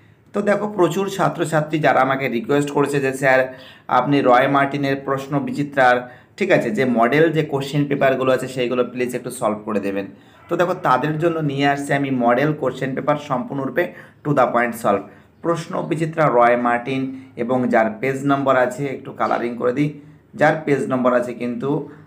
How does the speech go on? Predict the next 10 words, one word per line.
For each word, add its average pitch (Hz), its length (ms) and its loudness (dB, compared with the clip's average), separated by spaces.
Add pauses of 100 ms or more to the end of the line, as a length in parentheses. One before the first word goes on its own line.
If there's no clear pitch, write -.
(540)
আহ, 120 460 0
একটু - 260 -10
কালার 120 220 0 (180)
পাঁচশো 170 760 -2 (320)
সাতষট্টি, 107 880 -2 (440)
ফাইভ 143 380 4 (680)
সিক্স - 800 -6 (840)
সেভেন, 104 680 -2 (480)
এবং 143 520 2
আমাদের 131 640 0